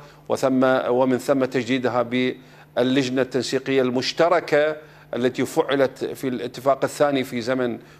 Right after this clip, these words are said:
حكومة السيد عادل عبد المهدي.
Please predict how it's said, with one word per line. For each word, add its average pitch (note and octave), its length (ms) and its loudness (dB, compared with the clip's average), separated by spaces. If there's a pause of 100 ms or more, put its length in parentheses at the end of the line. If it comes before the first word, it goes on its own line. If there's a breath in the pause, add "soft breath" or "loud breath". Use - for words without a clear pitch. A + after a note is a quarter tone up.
حكومة B2 340 0
السيد A#2+ 580 0
عادل A#2+ 560 0
عبد A#2+ 220 -4
المهدي. D3 540 0